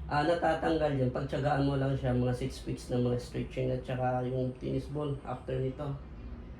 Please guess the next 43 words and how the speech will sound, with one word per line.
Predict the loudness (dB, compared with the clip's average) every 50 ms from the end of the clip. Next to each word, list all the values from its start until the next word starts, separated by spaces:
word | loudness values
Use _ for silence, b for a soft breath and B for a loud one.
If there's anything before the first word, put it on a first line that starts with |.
| -14 -6
So, | 0 4 4 4 4
kasi | 4 0 0 0 0 0 2 2 0
ito | 0 -2 -2
siya, | 0 2 2 2 2
muscle | 2 2 2 2 2 0 0 -2
kasi | 0 -2 0 0 0
yung | 2 2
issue | 2 0 0 0 2
na | 4 4 4
yan. | 2 0 -2 B B B B B B -10
So, | -2 2 4 4 4 4 4 2
pag | 0 0 0 2
nadurog | 2 2 2 2 2 2 2 2
natin | 0 0 0 0 0 2 2 4
yan, | 4 4 4 2 2 0 -4 -8 -12 -16 -16 -14 -14 -14 -14 -14 -12 -8
after | -6 -6 -4 -2 -2 -2 -2
three | -2 -4 -4 -2 0
days, | 2 2 2 0 -4 -10 -14 -14 B B B B B B B B -14 -16 -10 -4
ah, | 0 2 2 4
may | 4 4 4 2
changes | 2 2 2 4 4 4 2 0 -2
pa | -4 -4
siya | -2 -2 -4
sa | -2 0 0 0
loob | 2 2 2 2
ng | 2 0 0
tatlong | 0 -2 -2 -2 -2 -2 -2
three | -2 -2 -2 -2 -2
days, | -2 -4 -4 -6 -8 -10 -8 -4
ah, | -2 -2 -2
sa | -2 -2 -2
loob | 0 0 0
ng | 2 2 2 2
three | 2 0 0 0
days. | 0 -2 -4 -4
After | -6 -4 -2 -2 -2 0
four | 0 2 2 2
days, | 2 2 2 0 -2 -6 -12 -14 -16 -16 -16 -12
ibabalik | -6 -2 0 2 2 2 2 0 0 0
mo | 2 2 4
yan | 4 4 4 4 4 2
sana | 2 0 -2 0 0 0 -2
dito | -2 -4 -4 -2 -2 -2 -2 -2 -2